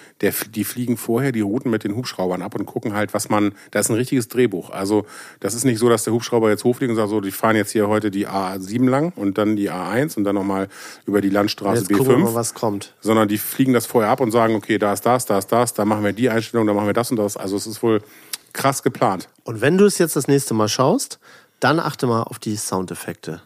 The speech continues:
Speaker 1: Mhm.
Speaker 2: Ich habe mich diese Woche sehr viel mit Soundeffekten auseinandergesetzt,
Speaker 1: Mhm.
Speaker 2: ähm, weil ich so eine
Speaker 1: Ja.
Speaker 2: Ver-, Vertonungs-,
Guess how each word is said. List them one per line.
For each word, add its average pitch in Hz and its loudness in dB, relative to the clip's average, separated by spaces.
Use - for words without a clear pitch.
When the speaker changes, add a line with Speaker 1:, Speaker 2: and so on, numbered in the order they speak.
Speaker 1:
Mhm. 101 -2
Speaker 2:
Ich - -8
habe 165 2
mich 175 2
diese 151 2
Woche 151 2
sehr 151 2
viel 160 0
mit 147 0
Soundeffekten 123 -2
auseinandergesetzt, 113 -2
Speaker 1:
Mhm. 98 -2
Speaker 2:
ähm, 104 0
weil 113 0
ich 113 -2
so - -4
eine 110 0
Speaker 1:
Ja. 95 -4
Speaker 2:
Ver-, - -6
Vertonungs-, 131 -2